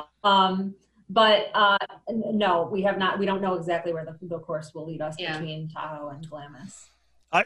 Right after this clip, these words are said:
Speaker 3: you know, in these social, uh, distancing times, I can't imagine much of a sport that's any more social distancing than driving in a rally. I mean, talk about being
Speaker 2: Yeah.
Speaker 3: safe.
Speaker 2: Yeah, yeah. And I think that's why they decided to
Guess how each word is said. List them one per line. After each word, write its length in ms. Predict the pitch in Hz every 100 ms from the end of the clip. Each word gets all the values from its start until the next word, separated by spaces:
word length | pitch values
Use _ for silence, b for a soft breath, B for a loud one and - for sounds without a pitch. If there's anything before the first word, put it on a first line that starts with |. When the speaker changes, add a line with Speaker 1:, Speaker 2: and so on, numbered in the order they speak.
| -
Speaker 3:
you 140 | 196
know, 100 | 190
in 80 | 175
these 200 | 180 190
social, 800 | - - 214 190 - 175 156 143
uh, 180 | 143 135
distancing 640 | 120 170 - 165 135 135 123
times, 500 | - 160 165 139 113
I 120 | 185
can't 240 | - 202
imagine 460 | 175 165 180 170 156
much 280 | 147 175 -
of 80 | 139
a 80 |
sport 380 | 131 - 175 160
that's 220 | 151 131 - -
any 320 | 196 226 214
more 320 | 170 190 196
social 460 | - 202 190 - 156
distancing 800 | 147 190 - 185 147 156 139 127 B B
than 140 | 151
driving 540 | 131 131 151 170 151 127
in 80 |
a 80 | 117
rally. 480 | 113 147 131 98 101
I 60 | 117
mean, 180 | 127
talk 240 | 123 202 175
about 240 | 143 131
being 180 | 123 113
Speaker 2:
Yeah. 60 | 113
Speaker 3:
safe. 460 | 160 175 135 - - _ _ _ _ _ -
Speaker 2:
Yeah, 280 | 214 - - - -
yeah. 300 | 202 196 196 -
And 80 | 220
I 80 | 240
think 200 | 320 349
that's 200 | 302 277
why 580 | 226 214 208 202 - -
they 140 | 196
decided 560 | 196 196 180 180 190 180 -
to 340 | 180 175 165